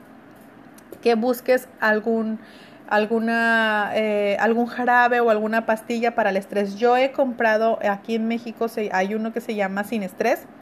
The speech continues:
tal cual. Y la verdad es que me relaja súper rico. O sea, tú te, te, te vas a dormir y te duermes como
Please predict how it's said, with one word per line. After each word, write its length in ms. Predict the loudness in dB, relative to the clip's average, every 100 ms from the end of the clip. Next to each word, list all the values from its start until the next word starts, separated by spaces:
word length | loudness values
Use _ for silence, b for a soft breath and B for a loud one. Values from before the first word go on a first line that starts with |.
| -20 -20 -20 -20 -20 -20 -20 -20 -20 -20 -4
tal 200 | 0 2
cual. 260 | 4 2 0 -12 -20 B B B B B
Y 100 | 0
la 160 | 6 8
verdad 300 | 8 8 6
es 100 | 4
que 300 | 2 2 0 -12 -4
me 180 | 0 2
relaja 520 | 4 0 2 -2 -2 -16 -20
súper 600 | -6 -2 2 4 4 4
rico. 320 | 0 0 0
O 80 | 2
sea, 160 | 2
tú 140 | 0 -2
te, 140 | 0 0
te, 240 | 0 -2
te 580 | 0 0 2 2 0 0
vas 240 | 0 2 4
a 120 | 4
dormir 460 | 4 2 0 -2 -4
y 100 | -8
te 220 | -2 -2
duermes 460 | 2 2 0 -4 -6 -12 -4
como 540 | -2 0 0 2 2